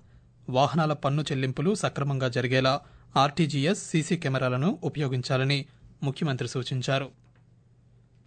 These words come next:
రాష్ట్రంలో రేపు స్వాతంత్ర దినోత్సవ వేడుకలు ఘనంగా నిర్వహించేందుకు ప్రభుత్వం ఏర్పాట్లు చేసింది. అమరావతిలోని రాష్ట్ర శాసనమండలి ప్రాంగణంలో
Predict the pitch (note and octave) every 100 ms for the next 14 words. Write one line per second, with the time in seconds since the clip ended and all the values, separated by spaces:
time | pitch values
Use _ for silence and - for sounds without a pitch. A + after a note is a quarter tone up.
0 | - - C3+ E3+ E3+ A3 G3+ F3+ F3 G#3
1 | - D#3 D#3 F3+ E3+ D3+ D3 D#3+ - C#3+
2 | C3+ C#3 D3 F#3 E3+ C#3 D#3 D3 C3+ C3
3 | C#3+ B2+ C3+ B2+ - D3 C#3+ - - -
4 | C3+ E3+ F3 G3+ - D3 E3+ D3+ - C3
5 | B2 - B2+ C3 - _ - _ - C#3
6 | E3+ F3 E3+ D3+ D3 F#3+ C#3+ C#3+ D3 C3
7 | - D3+ F3+ D#3+ C#3+ C3+ C3+ B2+ B2+ B2+
8 | C3+ A#3